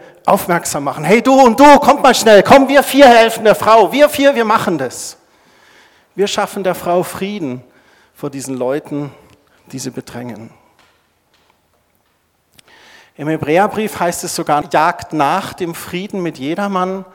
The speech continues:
und der Heiligung, ohne die niemand den Herrn sehen wird.“ Und wir haben das letzte Woche auch gesagt, dieses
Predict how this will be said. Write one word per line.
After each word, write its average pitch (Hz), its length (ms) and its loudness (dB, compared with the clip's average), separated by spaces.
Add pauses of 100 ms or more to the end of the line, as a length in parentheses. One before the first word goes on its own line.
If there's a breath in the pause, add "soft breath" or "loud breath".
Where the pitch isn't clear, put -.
(400 loud breath)
und 139 160 -12
der - 220 -10
Heiligung, 165 560 -8
ohne 147 260 -10
die 143 160 -14
niemand 156 540 -8 (500 soft breath)
den 131 120 -14
Herrn 139 400 -12
sehen 123 380 -16
wird.“ - 260 -20
Und - 760 -20
wir 143 80 -6
haben 165 80 -4
das 175 120 -6
letzte 190 280 -6
Woche 175 220 -6
auch 202 140 -2
gesagt, 151 400 -4
dieses 165 340 -8